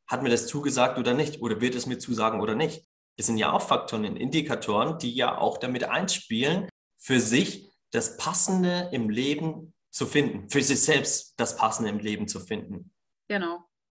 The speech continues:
Speaker 2: Und an der Stelle möchte ich vielleicht nochmal auch einhaken und sagen, das klingt jetzt ein bisschen so wie, wenn irgendwas in der Beziehung nicht passt, schmeiß sie weg, such was anderes. Das ist ja eben gerade auch nicht der Fall.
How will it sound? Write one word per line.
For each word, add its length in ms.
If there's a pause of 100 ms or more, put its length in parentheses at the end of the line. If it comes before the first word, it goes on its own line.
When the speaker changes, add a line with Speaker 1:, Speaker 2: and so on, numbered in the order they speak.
(280)
Speaker 2:
Und 380 (280)
an 140
der 140
Stelle 340
möchte 240
ich 80
vielleicht 240
nochmal 320
auch 140
einhaken 540
und 120
sagen, 480 (420)
das 160
klingt 220
jetzt 160
ein 60
bisschen 280
so 160
wie, 300
wenn 160
irgendwas 340
in 60
der 80
Beziehung 320
nicht 160
passt, 240
schmeiß 240
sie 100
weg, 160
such 180
was 140
anderes. 580 (380)
Das 160
ist 160
ja 220
eben 240
gerade 320
auch 120
nicht 200
der 100
Fall. 340